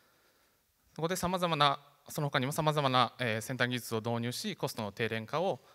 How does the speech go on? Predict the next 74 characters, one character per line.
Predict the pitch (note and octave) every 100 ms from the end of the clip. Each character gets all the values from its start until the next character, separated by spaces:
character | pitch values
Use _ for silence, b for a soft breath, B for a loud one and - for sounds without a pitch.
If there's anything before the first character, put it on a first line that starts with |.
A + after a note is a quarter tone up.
| B
え | A2+ G2 - -
ー、 | -
図 |
っ | G#2
て | - F2+ -
ま | G2
い | F2
り |
ま | E2
す。 | - - - - - - - - _ _ _ _ b b b b b b b b -
え |
ー、 | B2
そ |
の | E3+
う | G3
ち |
の | G3
一 | F#3+ G3+
つ | A#2+
の |
基 | G#2
礎 | - B2
技 | B2+
術 | A2+ -
と | G#2+
し | -
て、 | C#3 G#2 G#2
公 | - E3+
的 | F3+
環 | - F3+ E3+
境 | F#3
水 | - A2
と | G2
い | G2 F#2+
う、 | G2+ B B B -
え | F#2+ -
ー、 |
岡 | -
山 | E3 E3+
理 | E3
科 | E3 D#3+
大 | D#3 B2
学 | E2+ F2
の | F2+ -
山 | B2+ B2+ C#3
本 | C3+
准 | B2 C3
教 | C3 B2
授 | G#2+
が | G#2
開 | - A2
発 | A2+ -
し | -
た | D#3 G#2+ B B B A#2+
第 | D3+
三 | - G#2+
の | G2+
水 | G2 G#2+
を、 | A#2+ B2 _
え | B2+ G#2 F#2 -
ー、 |
飼 | -
育 | B2+ -
水 | A2+
と | G#2+
し | A2+
て | F#3+
使 | - A2
用 | G2+
し |
て | -
い | F#2+
ま | F#2+
す。 | - -